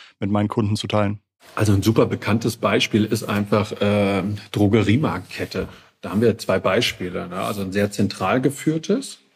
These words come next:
Speaker 2: ähm, das war seinerzeit Schlecker. Und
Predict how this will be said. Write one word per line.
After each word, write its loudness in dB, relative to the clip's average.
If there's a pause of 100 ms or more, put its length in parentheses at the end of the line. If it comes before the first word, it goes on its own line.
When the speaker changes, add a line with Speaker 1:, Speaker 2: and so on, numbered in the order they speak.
Speaker 2:
ähm, 2 (260)
das -6
war 0
seinerzeit 0
Schlecker. 0 (1080)
Und 4